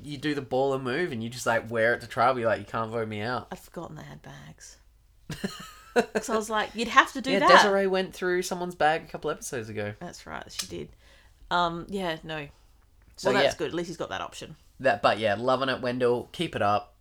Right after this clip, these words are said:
Speaker 1: Thank you.
Speaker 2: So,
Speaker 1: Keep it going.
Speaker 2: yeah, overview. Michael found an idol. Kellen got a double vote,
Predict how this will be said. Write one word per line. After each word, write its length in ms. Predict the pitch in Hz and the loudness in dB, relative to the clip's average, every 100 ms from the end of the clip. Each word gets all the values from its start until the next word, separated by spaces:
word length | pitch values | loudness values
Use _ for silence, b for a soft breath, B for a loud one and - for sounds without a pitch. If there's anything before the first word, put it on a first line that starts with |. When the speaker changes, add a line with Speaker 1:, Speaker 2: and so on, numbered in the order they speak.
| _ - | _ -20
Speaker 1:
Thank 300 | - 113 104 | -6 -6 -4
you. 220 | 98 95 101 - _ _ _ | -6 -8 -10 -20 _ _ _
Speaker 2:
So, 180 | - 294 | 0 4
Speaker 1:
Keep 100 | 233 | 6
it 80 | 170 | 4
going. 320 | 92 95 95 101 - - - | -2 -4 -4 -8 -18 -20 2
Speaker 2:
yeah, 180 | 233 - - | 4 4 4
overview. 380 | 226 220 185 | 4 2 -4
Michael 380 | 180 220 269 240 | -2 0 0 -2
found 320 | 220 196 180 | -4 -4 -4
an 60 | 175 | -2
idol. 260 | 151 147 156 | 0 0 0
Kellen 440 | - 214 240 233 | -2 0 2 0
got 220 | 208 185 | 0 0
a 40 | 175 | 0
double 340 | 175 165 156 | -2 -2 -4
vote, 320 | 147 139 127 | -2 0 0